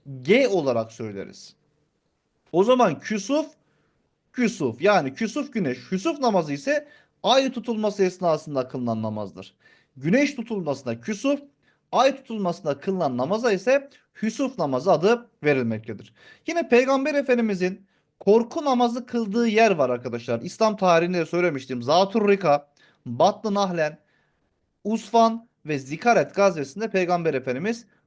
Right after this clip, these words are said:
korku namazı kılmıştır. Aşağıdakilerden hangisi Peygamber Efendimizin korku namazı kıldığı yerler arasındadır diye soru gelmektedir.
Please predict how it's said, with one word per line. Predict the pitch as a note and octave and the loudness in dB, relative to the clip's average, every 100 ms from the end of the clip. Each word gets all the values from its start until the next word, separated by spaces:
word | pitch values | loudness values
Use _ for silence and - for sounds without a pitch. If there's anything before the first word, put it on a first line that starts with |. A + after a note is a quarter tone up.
| _ | _
korku | - E3+ F#3+ - G#3+ | -2 0 0 -2 -2
namazı | E3 D3+ E3+ G3 | -2 -2 -4 -6
kılmıştır. | F3+ C3+ A#2 A#2+ F2+ _ _ _ | -6 -4 -6 -10 -18 _ _ _
Aşağıdakilerden | D#3+ F#3 G#3+ G3 F#3+ D#3+ C3+ | -4 -2 -2 -2 -2 -2 -2
hangisi | C#3 A3 G3+ G3 G3+ G3+ _ _ | -2 -2 -4 0 -2 -2 _ _
Peygamber | G#3+ G#3 F3+ C#3 | -2 0 0 0
Efendimizin | B2 B2+ B2 D#3 G#3+ | -2 -4 -6 -8 -10
korku | - E3 E3 - F#3+ | -8 -6 -6 -6 -4
namazı | C#3+ E3 G3+ | -4 -4 -8
kıldığı | G3+ E3 D3+ F3+ F#3 _ _ - | -6 -8 -2 -2 -2 _ _ -4
yerler | C#3+ D#3+ E3 D3+ | 0 2 2 0
arasındadır | B2+ A#2+ B2+ A#2 - D#3+ | -2 -4 -6 -6 -6 -2
diye | D3 G3+ G3+ _ _ _ _ _ _ _ | 0 0 -4 _ _ _ _ _ _ _
soru | - D3 D#3+ | -6 -2 0
gelmektedir. | C3 A#2+ A2+ A2 A2+ G#2+ - | 0 0 0 -4 -8 -12 -14